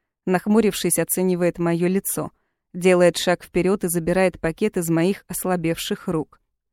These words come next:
"Поговорили?" Мысли путаются. Я молча киваю. "Спускайся вниз. Сеня во дворе стоит. Сядь к нему, я сейчас подойду".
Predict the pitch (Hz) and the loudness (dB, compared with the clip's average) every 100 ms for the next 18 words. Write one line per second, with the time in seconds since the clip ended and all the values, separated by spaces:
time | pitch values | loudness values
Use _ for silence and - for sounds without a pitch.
0 | _ _ _ _ _ 170 170 170 185 226 | _ _ _ _ _ -4 0 2 2 2
1 | 214 - _ _ _ _ _ _ _ _ | -2 -4 _ _ _ _ _ _ _ _
2 | - 220 220 220 226 226 214 160 160 - | 0 2 4 0 0 -2 -2 -4 -6 -10
3 | 180 - _ _ - 190 190 180 175 - | -12 -12 _ _ -2 2 4 4 2 -2
4 | 208 - 214 175 165 - - _ _ _ | -6 -4 -4 -2 -6 -10 -16 _ _ _
5 | _ _ _ _ - - 202 - 196 - | _ _ _ _ -12 -8 -6 -2 -2 -2
6 | 185 160 156 156 - _ _ _ - 214 | -2 -2 -4 -6 -14 _ _ _ -4 2
7 | 180 165 175 180 180 - - - - - | 4 4 2 0 -2 -4 -10 -10 -12 -16
8 | _ _ _ - 196 170 - 180 220 233 | _ _ _ -4 -2 -2 -2 2 4 4
9 | 175 165 160 - 160 - 165 170 160 147 | 0 -2 -6 -6 -6 -6 -4 -2 -4 -8